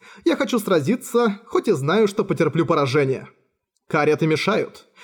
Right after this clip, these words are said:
Дворецкий, мы можем использовать вон то пустое место». Получив разрешение, Парупатра пошёл вперёд на пустую поляну во дворе. Все работники последовали за ним.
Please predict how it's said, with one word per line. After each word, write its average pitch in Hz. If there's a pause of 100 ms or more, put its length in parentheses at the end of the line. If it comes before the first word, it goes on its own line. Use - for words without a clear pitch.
(160)
Дворецкий, 233 (220)
мы 208
можем 233
использовать 185
вон 143
то 262
пустое 160
место». - (720)
Получив 143
разрешение, 143 (340)
Парупатра 170
пошёл 151
вперёд 151
на 220
пустую 151
поляну 147
во 143
дворе. 143 (640)
Все -
работники 170
последовали 147
за 143
ним. 127